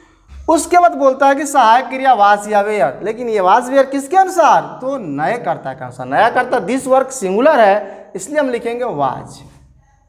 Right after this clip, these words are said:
क्या लिखेंगे? Was। अगर यहाँ पर do या does होता तो हम लिखते is। क्या लिखते? is। This work was, did का वी थ्री हो जाएगा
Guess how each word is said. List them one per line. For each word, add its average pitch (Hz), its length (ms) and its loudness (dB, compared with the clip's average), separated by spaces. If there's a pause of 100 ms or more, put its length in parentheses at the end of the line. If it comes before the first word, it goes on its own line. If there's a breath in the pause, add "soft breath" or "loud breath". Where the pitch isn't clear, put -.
(200)
क्या 156 140 2
लिखेंगे? 214 440 -2 (480)
Was। - 220 -18 (760)
अगर 233 180 2
यहाँ 233 240 4
पर 240 520 0 (120)
do 269 180 -4
या 262 200 0
does 277 260 2
होता 226 600 0
तो 202 60 -8
हम 202 80 -6
लिखते 202 480 -8
is। 196 220 -6 (400)
क्या 170 120 2
लिखते? 196 280 0 (400)
is। 120 60 -12 (680 soft breath)
This 320 420 0
work 240 380 2
was, 202 320 4 (960)
did 277 240 -2
का 294 100 6
वी 202 160 -6
थ्री 262 240 -6
हो 240 140 -2
जाएगा 190 400 2